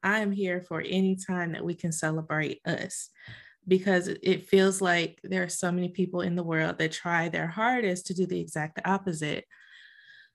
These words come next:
But part of me, and this might be an unpopular opinion,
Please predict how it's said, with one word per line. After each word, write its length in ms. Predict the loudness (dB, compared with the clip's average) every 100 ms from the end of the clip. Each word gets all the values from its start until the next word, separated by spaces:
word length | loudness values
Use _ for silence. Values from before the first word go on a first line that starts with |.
| _ _ _ _ _ 2
But 480 | 6 8 6 2 -4 -6 -8 -12 -18 -20 _ _ _ _ _ _ -10
part 280 | 4 6 6
of 80 | 4
me, 300 | 0 -2 -4
and 180 | -2 -2 -4 2
this 260 | 4 4
might 240 | 2 2 2
be 200 | 0 2
an 180 | 0 2
unpopular 720 | 0 0 2 0 2 2 2
opinion, 680 | 0 -4 -6 -2 -2 -2